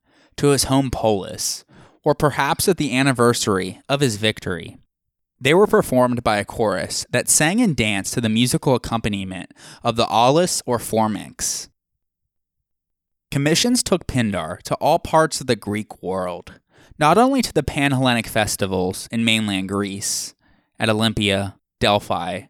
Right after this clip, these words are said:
Corinth, and Nemea, but also westwards to Sicily, eastwards to the seaboard of Asia Minor, northwards to Macedonia and Abdera, and southwards to Cyrene on the African coast. In four ninety-eight B C,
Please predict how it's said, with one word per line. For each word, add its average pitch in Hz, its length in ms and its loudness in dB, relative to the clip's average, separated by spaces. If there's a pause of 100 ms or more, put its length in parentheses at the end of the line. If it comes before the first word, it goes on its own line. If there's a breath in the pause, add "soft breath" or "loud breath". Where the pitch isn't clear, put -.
(280)
Corinth, 101 480 -2
and 98 180 -4
Nemea, 92 560 -4 (380)
but 143 120 -2
also 190 340 6
westwards 104 720 0
to 113 140 0
Sicily, 90 760 -2 (240)
eastwards 104 720 0
to 143 140 -4
the 131 80 2
seaboard 160 500 4
of 123 120 2
Asia 117 260 2
Minor, 98 580 -6 (360)
northwards 160 560 2
to 127 100 0
Macedonia 120 960 0 (140)
and 123 160 0
Abdera, 95 680 -4 (300)
and 123 140 0
southwards 139 680 0
to 113 100 -2
Cyrene 101 680 0 (180)
on 131 100 2
the 139 100 4
African 127 460 0
coast. - 640 -4 (1120)
In 135 120 0
four 247 280 0
ninety-eight 151 540 4
B 120 140 0
C, 101 460 -2